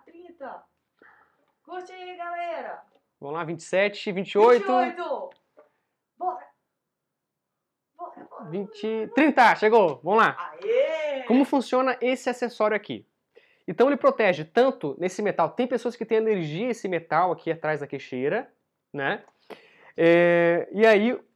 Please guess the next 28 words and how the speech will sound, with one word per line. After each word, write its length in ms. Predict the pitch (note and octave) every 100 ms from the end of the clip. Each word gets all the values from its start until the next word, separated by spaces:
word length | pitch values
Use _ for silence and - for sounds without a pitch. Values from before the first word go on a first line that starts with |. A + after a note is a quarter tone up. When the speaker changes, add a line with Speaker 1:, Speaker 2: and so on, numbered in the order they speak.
| _ -
Speaker 2:
a 100 | G#3
gente 280 | A#3 A3+ A3+
usa 300 | A#3 A#3 -
esse 600 | A3 A3 - A#3 A3+ G#3
corinho 480 | - B3 G3 A3 G#3
aqui, 280 | - F3 G3
eu 60 |
acho 120 | F3 -
que 80 |
ele 80 | F3
é 40 | E3+
até 120 | A#3+
sintético 680 | - - D#3+ F#3+ - -
mesmo, 420 | G#3 D3+ D#3+ B3+ - - -
que 80 | -
ele 80 | A#3
protege, 260 | C4+ B3+ F3+
deixa 160 | F3+
mais 160 | A#3 A3+
confortável. 580 | A3+ C4 B3 F#3+ C#3+ A2+
Então, 240 | F#3 G#3+ - _ _ _
esse 180 | B3+ B3
aqui 120 | A#3
você 220 | B3 -
vai 80 | A#3+
usar 160 | A3 A#3
como, 320 | - G#3+ E3+ - -
né? 280 | D3 G#3